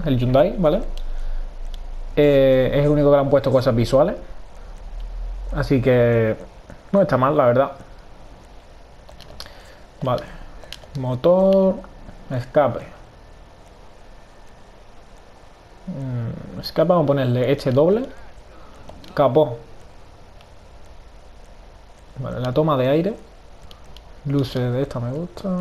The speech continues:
Vale, cubierta. Aquí tenemos la, la cubierta.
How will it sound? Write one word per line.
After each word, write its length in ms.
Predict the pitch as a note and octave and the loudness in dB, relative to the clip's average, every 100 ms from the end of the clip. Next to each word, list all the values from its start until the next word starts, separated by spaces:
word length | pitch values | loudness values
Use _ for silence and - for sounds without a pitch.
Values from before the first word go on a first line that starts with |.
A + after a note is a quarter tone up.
| F#3 F#3 | -4 -2
Vale, 260 | D#3 C3+ A#2+ | 0 0 2
cubierta. 560 | C#3+ D3+ C#3 G#2+ A2 - - - - - - | 2 4 4 0 -4 -6 -20 -20 -20 -20 -12
Aquí 200 | D3 E3 | -2 0
tenemos 340 | C#3+ C#3 C3 | 2 0 0
la, 400 | C3 B2 B2 A#2+ - | 0 0 -2 -4 -6
la 120 | C3+ | -6
cubierta. 440 | A#2+ A2+ A2 - | -2 -2 -4 -8